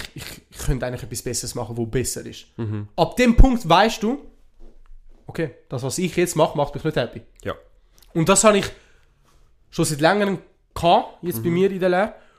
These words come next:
Speaker 1: Und ich will jetzt auch nach der Lehre hoffentlich etwas anderes anfangen. Ich will B M S nachholen, alles drum und dran. Und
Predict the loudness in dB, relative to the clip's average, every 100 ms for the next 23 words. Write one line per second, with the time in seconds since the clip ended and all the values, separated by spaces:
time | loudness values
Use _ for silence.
0 | _ _ -2 -2 -2 -8 _ _ _ -10
1 | -4 -4 -4 -6 -4 -4 -4 -2 -2 -2
2 | -2 -2 -2 -2 -8 -8 -10 -8 -8 -2
3 | 0 2 -2 -4 -8 -6 -6 -4 -6 -4
4 | -2 -2 -2 -2 -4 -6 -6 -6 -8 _
5 | _ _ _ _ _ _ _ -16 -6 -2
6 | 0 -2